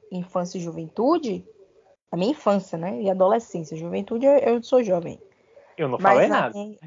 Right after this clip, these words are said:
Speaker 1: não,
Speaker 2: <laughs> Eu
Speaker 1: mas
Speaker 2: não falei nada.
Speaker 1: mas eu tenho que, que falar, porque senão as pessoas se aproveitam.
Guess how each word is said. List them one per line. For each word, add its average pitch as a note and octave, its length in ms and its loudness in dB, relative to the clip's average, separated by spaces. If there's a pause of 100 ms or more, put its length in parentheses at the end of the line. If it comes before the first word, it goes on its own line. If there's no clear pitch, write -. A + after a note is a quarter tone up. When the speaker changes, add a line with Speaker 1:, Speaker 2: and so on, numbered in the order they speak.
Speaker 1:
não, F3 300 0
Speaker 2:
<laughs> - 120 -20 (120)
Eu - 120 -2
Speaker 1:
mas D#3 120 -4
Speaker 2:
não C#3+ 160 -2
falei D3 240 0
nada. A#3 200 -4 (500)
Speaker 1:
mas F#3 160 -6
eu F#3 120 -10
tenho D4 160 -2
que, D4+ 340 -6
que A#3+ 160 -12
falar, F#3+ 460 2
porque D4+ 180 -4
senão E4+ 400 -6
as G4+ 100 -10
pessoas E4+ 420 -8
se - 140 -12
aproveitam. F3+ 580 -10